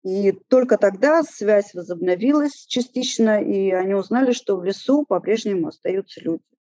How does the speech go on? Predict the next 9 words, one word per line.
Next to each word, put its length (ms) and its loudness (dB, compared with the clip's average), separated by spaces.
И 540 4
в 180 -10
декабре 440 2
туда 520 2
попало 360 0
еще 540 0
несколько 440 0
десятков 520 -4
человек, 680 -4